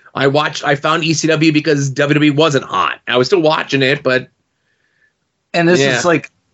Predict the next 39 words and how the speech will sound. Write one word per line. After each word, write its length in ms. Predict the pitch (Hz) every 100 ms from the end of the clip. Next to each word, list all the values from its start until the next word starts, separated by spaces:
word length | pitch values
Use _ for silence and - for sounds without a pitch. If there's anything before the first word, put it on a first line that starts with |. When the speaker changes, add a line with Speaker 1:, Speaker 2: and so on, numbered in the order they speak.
| _ 151
Speaker 2:
just 300 | 170 147 -
slightly 340 | 165 170 160
off 260 | 151 156 147
topic, 380 | 147 143 151
but 120 | 139 139
on 180 | 143
topic. 340 | 139 139 135 123
When 300 | 151 175 180
does 320 | 170 170 139
their 160 | 151 139
deal 260 | 135 143
with 160 | 135 -
T 180 | 135 123
N 120 | 113
N 180 | 110 104
start? 340 | - 87 82
Like, 140 | 95
how 140 | 113 117
far 240 | 123 110
away 200 | 107 104
are 160 | 95 92
we 120 | 90
from 180 | - 95
that? 260 | 78 73 - -
Speaker 1:
We're 440 | 160 147 170 202 226
about 640 | 160 131 - 151 160 156
another 540 | 147 135 139 143 131
year. 1080 | 120 120 120 113 120 127 131 135 175 202 302 _ _ _ _ _ _ _ _ _ _ -
Speaker 2:
Okay, 220 | 117 117
'cause 120 | 110 147
I 100 | 151
feel 180 | 196
like 180 | 202 170
that's 300 | 165 160 -
when 120 | 147
I 120 | 143 143
lost 480 | 127 127 127 -
touch 420 | - 127 113 - 110
with 540 | 104 101 - -